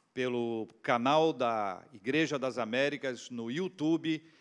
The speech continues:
e pela página da Igreja das Américas no Facebook. Você que está nos acompanhando agora, compartilhe a transmissão, mande para outras pessoas queridas e amadas, convide outros para estarem com a gente.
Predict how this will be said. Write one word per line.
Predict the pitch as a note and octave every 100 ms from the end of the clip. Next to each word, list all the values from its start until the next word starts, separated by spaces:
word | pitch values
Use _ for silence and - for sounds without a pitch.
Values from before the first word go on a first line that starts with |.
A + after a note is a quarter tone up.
| _
e | A#2
pela | A#2 C3+ A#2+
página | - D3 D#3 E3 C#3+ D#3 D3+ B2+
da | A#2+
Igreja | B2 G#2+ C#3+ C#3+
das | C3 B2
Américas | B2 A#2+ C#3 C#3 B2+
no | G#2+
Facebook. | G#2 - E3 D#3+ - C3 C#3 C#3 C3
Você | B2 -
que | C#3+
está | C3+
nos | B2+ A#2+
acompanhando | A#2+ C3 A#2+ B2+ B2
agora, | G#2+ G#2 B2 C3 B2 - - - -
compartilhe | D#3+ D#3+ C3+ - G#3 G3+
a |
transmissão, | D3+ E3 C#3 B2+ - D#3 D#3 D3
mande | D3+ D#3
para | D#3 D3
outras | D#3 - B2+ G#2+
pessoas | - B2+ - C#3+ B2+
queridas | B2+ A#2 C3+ B2 B2
e |
amadas, | G#2 A2 C3+ C3+ B2+ A#2+
convide | A#2+ G#2+ C#3+ C3 B2+ - - -
outros | D#3 F#3+ F#3 C3+ -
para | C#3+ C3
estarem | - C#3+ C3+
com | B2
a | A2
gente. | F#2+ C3 C#3+ C#3+ -